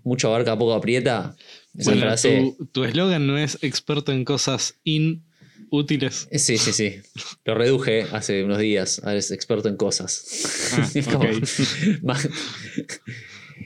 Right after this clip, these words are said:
Speaker 1: y es como, claro, es esto, es como, eh, yo sé cosas, no, no sé qué, especificar en qué. Y esto de nuevo es como tratar de, también en algún punto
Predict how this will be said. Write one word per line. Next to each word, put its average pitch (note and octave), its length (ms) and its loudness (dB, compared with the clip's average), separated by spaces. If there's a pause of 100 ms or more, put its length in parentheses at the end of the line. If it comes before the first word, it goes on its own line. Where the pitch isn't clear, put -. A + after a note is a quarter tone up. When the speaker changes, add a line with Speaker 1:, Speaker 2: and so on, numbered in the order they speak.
(140)
Speaker 1:
y - 180 -2
es C3 100 0
como, A#2+ 340 2 (720)
claro, C#3+ 180 4
es A#2+ 140 4
esto, D#3+ 220 2
es A2+ 60 0
como, A2+ 420 0 (1400)
eh, B2 140 -10
yo A#2+ 180 -2
sé - 260 2
cosas, C#3 560 2
no, B2 140 2
no B2 160 2
sé A#2 440 4
qué, - 200 -4 (320)
especificar G#2+ 720 -2
en G2+ 100 0
qué. A#2+ 440 0 (540)
Y A#2 120 2
esto C3+ 140 2
de B2 100 4
nuevo D3 180 4
es - 40 0
como A2 240 2
tratar A#2+ 300 2
de, C3 480 2
también A2 300 0
en A#2 80 0
algún G#2+ 160 0
punto C3+ 420 2